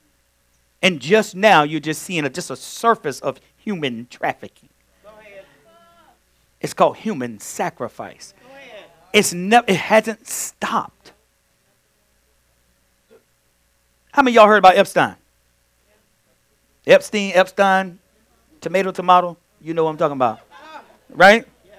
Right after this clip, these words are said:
Speaker 2: yeah, yeah.
Speaker 1: At the highest levels.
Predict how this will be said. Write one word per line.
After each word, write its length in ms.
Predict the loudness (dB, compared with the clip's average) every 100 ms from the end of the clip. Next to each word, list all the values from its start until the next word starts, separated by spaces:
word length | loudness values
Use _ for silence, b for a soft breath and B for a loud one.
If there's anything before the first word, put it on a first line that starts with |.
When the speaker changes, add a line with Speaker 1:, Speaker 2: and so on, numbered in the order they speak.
| -20 -20
Speaker 2:
yeah, 80 | -20 -20
yeah. 80 | -20 -20 _ _ _ _ _ _ _ _ _ _ _ _ _ _ _ _ _ _ _ _ _ _ _ _ _ _ _ _ _ _ _ _ _ _ _ _ _ _ _ 2
Speaker 1:
At 200 | 4 8
the 120 | 6
highest 560 | 6 8 8 10 6
levels. 720 | 4 8 8 8 0 -14 -20